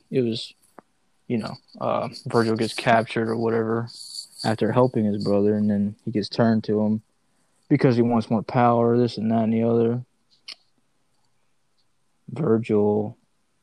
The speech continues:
becomes, um, Nilo Angelo, basically, which is, like, he's controlled by Mundus, and if you don't know who Mundus is, he's the demon lord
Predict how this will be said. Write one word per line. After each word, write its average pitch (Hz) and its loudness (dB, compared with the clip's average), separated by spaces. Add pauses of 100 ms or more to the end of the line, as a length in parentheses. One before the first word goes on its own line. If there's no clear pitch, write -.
(180)
becomes, 110 0
um, 98 -4 (180)
Nilo 110 -2 (120)
Angelo, 113 -8
basically, 101 -12 (1300)
which 117 0
is, 117 -2
like, 110 0 (220)
he's 127 -4
controlled 117 2
by 107 2
Mundus, 107 -2
and 110 -8
if 110 -10
you 117 -4
don't 110 -4
know 113 -4
who 113 -6
Mundus 110 -6
is, 113 -6
he's 110 -4
the 110 -4
demon 110 -2
lord 110 -4